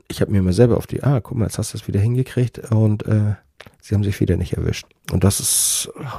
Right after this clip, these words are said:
hochgradig narzisstisch, weil du dann eigentlich mit dir selber zufrieden bist. Aber auch bei Schlägereien, das Erleben der eigenen Schmerzen war auch ein eigenes Erleben.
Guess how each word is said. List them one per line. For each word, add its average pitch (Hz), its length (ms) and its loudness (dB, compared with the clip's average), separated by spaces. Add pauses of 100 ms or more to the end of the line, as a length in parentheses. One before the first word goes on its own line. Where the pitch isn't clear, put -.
(160)
hochgradig 104 540 2
narzisstisch, 104 640 -2 (600)
weil 101 100 2
du 104 80 4
dann 101 200 4
eigentlich 104 340 0
mit 104 140 0
dir 101 80 0
selber 98 320 4
zufrieden 110 460 2
bist. - 300 -6 (640)
Aber 107 140 2
auch - 100 -12
bei 92 160 0
Schlägereien, 98 500 2
das 98 140 -2
Erleben 110 680 2 (140)
der - 160 -6
eigenen 98 340 2
Schmerzen 104 560 2
war 98 100 2
auch 98 160 0
ein - 80 -8 (300)
eigenes 101 360 4
Erleben. 95 580 2